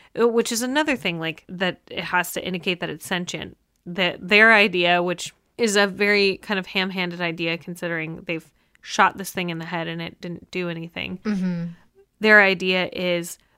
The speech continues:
Speaker 1: plug in a bunch of stuff around the pool and we'll electrocute it.
Speaker 2: Yeah.
Speaker 1: Well, the thing knows what they're trying to do
Speaker 2: Mm-hmm.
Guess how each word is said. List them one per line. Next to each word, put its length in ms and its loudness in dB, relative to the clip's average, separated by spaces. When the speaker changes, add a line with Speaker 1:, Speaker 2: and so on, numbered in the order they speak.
Speaker 1:
plug 280 2
in 100 6
a 60 4
bunch 240 -2
of 60 -6
stuff 260 2
around 180 2
the 60 -4
pool 260 2
and 100 -2
we'll 200 0
electrocute 640 -2
it. 220 -10
Speaker 2:
Yeah. 380 2
Speaker 1:
Well, 560 4
the 100 2
thing 420 2
knows 760 2
what 340 -2
they're 160 0
trying 420 2
to 100 -12
do 180 -4
Speaker 2:
Mm-hmm. 560 -2